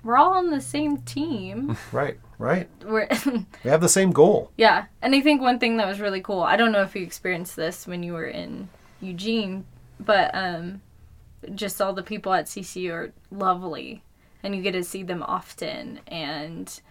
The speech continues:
Speaker 1: we even met new people, and that was really great to be able to meet new people and to see new things, because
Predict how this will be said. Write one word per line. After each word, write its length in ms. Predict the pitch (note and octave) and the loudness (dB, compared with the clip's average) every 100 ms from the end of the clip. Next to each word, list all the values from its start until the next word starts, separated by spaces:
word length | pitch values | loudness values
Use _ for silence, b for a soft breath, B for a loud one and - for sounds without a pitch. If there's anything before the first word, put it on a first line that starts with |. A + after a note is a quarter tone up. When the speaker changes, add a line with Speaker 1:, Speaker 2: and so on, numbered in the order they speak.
| b b b | b b b
Speaker 1:
we 140 | A3 | -4
even 240 | G3+ F#3 F#3 | -2 -4 -2
met 220 | E3+ - | -2 -2
new 260 | G#3+ B3+ A3 | -2 -2 -4
people, 640 | A3+ G3+ F#3 F3 E3+ E3 | -8 -6 -4 0 0 0
and 180 | - F3+ | -2 -2
that 100 | E3 | -4
was 180 | F3+ F3+ | -6 -6
really 260 | F#3+ F3 | -6 -6
great 320 | - D#3 F2 - - | -6 -8 -8 -12 -20
to 120 | - | -10
be 100 | F#3+ | -6
able 140 | E3+ F3 | -6 -6
to 120 | - | -10
meet 220 | F3+ E3+ F#3 | -8 -8 -10
new 120 | F3 | -10
people 280 | F3+ F3 E3+ | -8 -8 -10
and 100 | E3+ | -12
to 80 | |
see 160 | F3 F#3 | -12 -12
new 160 | F3+ F3+ | -12 -12
things, 420 | F3+ F3+ G3 - b b b b b - | -12 -12 -14 -20 b b b b b -10
because 640 | F#3+ G3 F3+ E3 - | -2 0 0 -4 -12